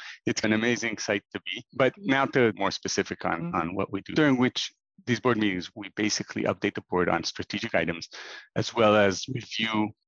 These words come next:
Speaker 1: periodical finance information. And over the last several years, we, we continually developed a reporting package that includes a gap P and L and several K P Is that we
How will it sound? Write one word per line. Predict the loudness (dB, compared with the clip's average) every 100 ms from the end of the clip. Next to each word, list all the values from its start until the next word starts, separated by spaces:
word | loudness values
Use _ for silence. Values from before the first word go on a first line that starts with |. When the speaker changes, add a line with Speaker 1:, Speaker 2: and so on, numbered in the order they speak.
| _ _
Speaker 1:
periodical | 4 6 6 4 2 2 2 2 -4 _ -6
finance | -2 2 2 0 -8 -6 -4
information. | -2 -2 0 -2 -4 -8 -14 -18 -18 -10
And | -2 0 2 0 -4 -2
over | 0 4
the | 4
last | 6 4 2 2
several | 2 4 2 0 0
years, | 2 2 0 -6
we, | -10 -10
we | -12 -12 -12 _
continually | 0 0 0 2 4 6 6 4 0 -2
developed | -4 2 4 6 4 0
a | -2
reporting | -2 -2 0 2 2 0
package | 0 0 -4 -8 -10 0
that | 2 2
includes | 0 -4 -10 -8 -8 -8 -12 -14 -16 -20 _
a | -6
gap | 0 2 2 2
P | 2
and | 4
L | 4 4 2 _ _ _
and | -2
several | 2 2 4
K | 2 2 0
P | 0
Is | 4 4 2
that | -2
we | -6